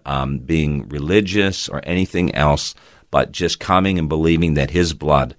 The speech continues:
was shed for me." So I receive that by just calling on his name. "Whosoever calls on the name of the Lord shall be saved." You know,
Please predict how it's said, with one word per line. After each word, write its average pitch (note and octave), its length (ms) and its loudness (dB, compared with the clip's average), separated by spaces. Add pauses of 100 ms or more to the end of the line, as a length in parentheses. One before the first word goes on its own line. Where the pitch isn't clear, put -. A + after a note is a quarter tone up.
(480)
was D2 220 -2
shed D2+ 360 2
for D2 200 -10
me." C#2+ 320 -4 (240)
So - 160 -2
I B1+ 60 2
receive F#2+ 680 2
that C2 320 -4 (380)
by C#2 180 -4
just D2 280 -10
calling F2+ 420 2
on E2+ 140 0
his E2 180 -4
name. C#2 180 -4
"Whosoever E2 480 -2
calls F#2 520 2
on F#2+ 140 -2
the F2+ 100 0
name F2 260 -2
of E2 60 -6
the D#2+ 80 -4
Lord D2+ 240 -2
shall D#2 280 2
be D2+ 140 0
saved." A#1 420 -4
You B1+ 60 -8
know, A#1+ 120 -8